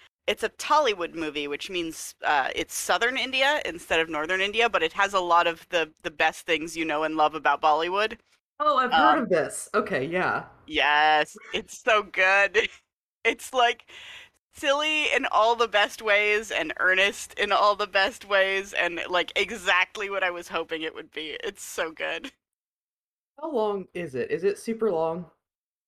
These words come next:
Speaker 1: Yeah, it's, like, three hours, but
Speaker 2: Okay. I feel like that's, like, all of, all of the big, like, uh, movies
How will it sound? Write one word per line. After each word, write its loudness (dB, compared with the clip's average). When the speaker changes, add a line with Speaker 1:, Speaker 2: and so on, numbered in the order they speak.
Speaker 1:
Yeah, 2
it's, -2
like, 0
three -4
hours, -10
but -2
Speaker 2:
Okay. -2
I 0
feel -4
like -2
that's, -4
like, -2
all 0
of, -4
all 2
of -4
the -2
big, -2
like, -4
uh, -8
movies -2